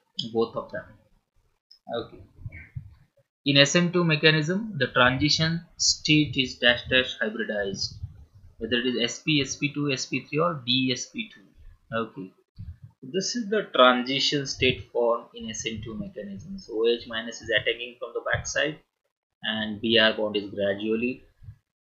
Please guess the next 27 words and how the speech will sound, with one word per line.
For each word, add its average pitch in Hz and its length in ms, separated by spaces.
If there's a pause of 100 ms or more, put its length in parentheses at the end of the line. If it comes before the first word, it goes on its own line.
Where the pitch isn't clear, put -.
breaking. 175 800 (240)
There 110 120
is 110 100
a 113 80
formation 113 500
of 110 100
this 110 220
transition 110 600
state. - 320
Now, 87 160
if 180 240
you 240 140
see 180 640
the 160 80
bond 147 500
angle 127 640 (320)
H 147 280
C 127 640
H, - 180
now 165 220
it, 160 120
it 160 280
becomes 160 500
a 233 260 (460)
hundred 143 240
and 151 240
twenty. 135 640